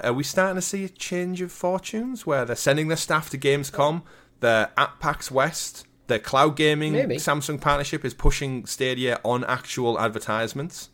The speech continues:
Speaker 2: Yeah. It's one of them, I, while I feel Stadia have s-, like, took the foot off the gas a bit, I don't feel like the p-, the platform's in fr-, on threat of going away anytime soon.
Speaker 1: No, no, no,
Speaker 2: I
Speaker 1: no,
Speaker 2: think
Speaker 1: no.
Speaker 2: they've almost committed to, like, a longer, realise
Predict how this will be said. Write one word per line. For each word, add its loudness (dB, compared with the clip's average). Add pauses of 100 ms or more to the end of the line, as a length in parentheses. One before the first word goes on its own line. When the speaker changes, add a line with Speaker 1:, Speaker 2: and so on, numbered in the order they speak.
(680)
Speaker 2:
Yeah. -18 (520)
It's -10
one -6
of -6
them, -4
I, -6 (360)
while 2
I 2
feel 2
Stadia 0
have 2
s-, -8 (380)
like, 0
took -10
the -14
foot -2
off -8
the -14
gas -2
a -12
bit, -10
I -8
don't 0
feel 4
like 2
the -12
p-, -20
the -6
platform's -2
in -6
fr-, -14
on -6
threat -4
of -4
going 0
away 2
anytime -6
soon. -6 (640)
Speaker 1:
No, 8
no, 6
no, 8
Speaker 2:
I 6
Speaker 1:
no, 2
Speaker 2:
think 0
Speaker 1:
no. 0
Speaker 2:
they've 2
almost 4
committed 2
to, 2
like, 2
a -2
longer, 0
realise 2